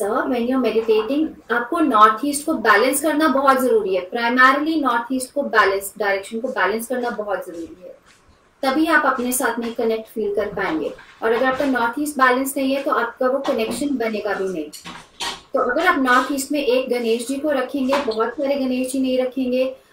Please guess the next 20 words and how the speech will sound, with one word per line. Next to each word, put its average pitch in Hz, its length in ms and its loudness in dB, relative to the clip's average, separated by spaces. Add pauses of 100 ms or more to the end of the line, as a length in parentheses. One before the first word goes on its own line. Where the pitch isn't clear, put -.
(140)
और 226 180 0
वहाँ 233 180 -2
से 240 160 -2
रेड, 262 420 0
पिंक, 262 220 0
मरून, 254 520 0 (160)
वायलेट 247 480 2
कलर्स 240 320 2
को 262 80 -2
हटा 233 460 0
देंगे, 214 440 0 (1300)
it 254 80 -4
is 269 120 -2
going 247 220 -2
to 254 120 0
really 269 460 0
help 196 180 0
you 196 160 0
a 202 120 0
lot - 220 -6